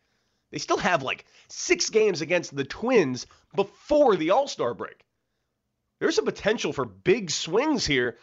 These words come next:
for this team, and I don't want this team, I mean, of course I want this team to be in first place by the All-Star break, but it's not feasible. Six games in that amount of time is, is it possible? Yes, it's gonna take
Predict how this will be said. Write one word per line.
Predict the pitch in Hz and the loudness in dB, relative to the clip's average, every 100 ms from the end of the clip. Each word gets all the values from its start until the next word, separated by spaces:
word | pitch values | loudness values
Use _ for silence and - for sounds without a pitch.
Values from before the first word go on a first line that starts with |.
| _ _ | _ _
for | 190 175 | 2 2
this | 165 - | -2 -4
team, | 269 247 | -4 -4
and | - | -2
I | 139 254 | 0 2
don't | 349 208 | 2 2
want | 151 285 254 | 2 2 2
this | 190 | 0
team, | - 156 143 - - | 0 -4 -4 -6 -6
I | 123 | -4
mean, | 120 - _ | -4 -8 _
of | 135 - | -14 -8
course | 135 - | -8 -8
I | |
want | 87 - 151 - | -12 -6 -6 -6
this | 73 - | -16 -14
team | 90 73 - _ _ _ | -14 -16 -20 _ _ _
to | - | -2
be | 123 | 0
in | 107 | -2
first | 98 110 - | -4 -10 -6
place | 110 92 | -6 -4
by | - 98 | -4 -4
the | 101 | -4
All-Star | 92 - 104 | -6 -4 -2
break, | 117 | -2
but | 123 127 | -2 -4
it's | - | 0
not | 160 - _ | 0 0 _
feasible. | 180 135 101 - | -4 -4 -6 -8
Six | - - - | -4 -4 0
games | 160 165 135 | 2 2 2
in | 139 | 2
that | 143 | 2
amount | 139 135 | 4 0
of | - | 2
time | 160 156 147 | 2 4 2
is, | 127 120 - _ _ _ | 0 -4 -12 _ _ _
is | 85 92 | -12 -10
it | |
possible? | - 104 117 196 220 | -2 0 0 0 -2
Yes, | 135 117 - | 0 -4 -4
it's | 110 | -12
gonna | - 117 | -10 -10
take | 113 123 107 | -2 -2 -2